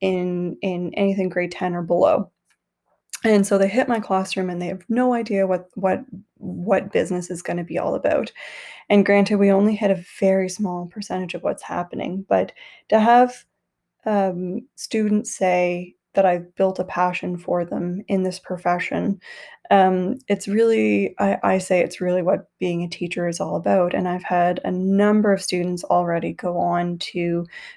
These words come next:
post-secondaries in some sort of business or commerce,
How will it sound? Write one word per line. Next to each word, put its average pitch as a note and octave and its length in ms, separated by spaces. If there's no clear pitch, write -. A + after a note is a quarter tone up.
post-secondaries F3 1300
in F3 280
some G3 400
sort F#3 300
of F3 160
business F#3 500
or F3 80
commerce, F3 680